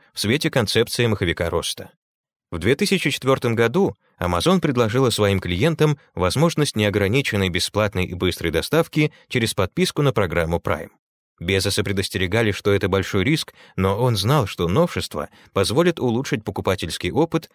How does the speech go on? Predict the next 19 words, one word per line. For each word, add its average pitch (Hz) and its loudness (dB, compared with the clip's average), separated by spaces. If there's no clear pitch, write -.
привлечь 98 0
больше 90 0
трафика 92 -2
в 82 0
интернет-магазин 85 0
и 127 2
в 180 0
результате 156 0
снизить 98 -2
затраты, 98 -2
что - -2
является 131 2
тремя 104 2
из 101 -2
шести 160 -2
основных 101 0
элементов 110 0
маховика 90 -2
Amazon. 80 -4